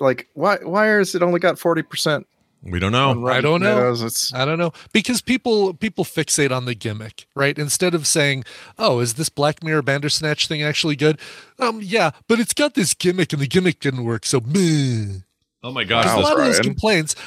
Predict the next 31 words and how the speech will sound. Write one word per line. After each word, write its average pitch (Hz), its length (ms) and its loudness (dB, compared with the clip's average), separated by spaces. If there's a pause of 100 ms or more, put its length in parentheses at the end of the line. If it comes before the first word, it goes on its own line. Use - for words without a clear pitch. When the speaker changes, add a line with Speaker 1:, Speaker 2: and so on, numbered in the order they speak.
(120)
Speaker 3:
a 185 60 2
lot 208 320 2
of 233 80 -2
those 233 160 0
complaints, 202 420 -2
when 165 100 0
you 165 60 2
look 180 200 2
through 185 260 2
the, 170 320 0 (200)
Speaker 2:
<laughs> - 220 -20
Speaker 3:
through 170 300 0
the 156 160 -2
Rotten 160 260 0
Tomatoes 151 420 2
complaint 214 380 -2
list 160 240 0
is, 147 220 0 (280)
uh, 139 320 2
"Gimmick 220 300 0
falls 156 300 2
flat 165 400 0
for 151 220 0
an 131 60 0
otherwise 135 720 0
entertaining 135 560 -2
show." 104 480 -2
Speaker 2:
Yeah. 104 220 -12
Speaker 3:
It's 101 100 -10
like, 240 160 -10
well, 220 260 -6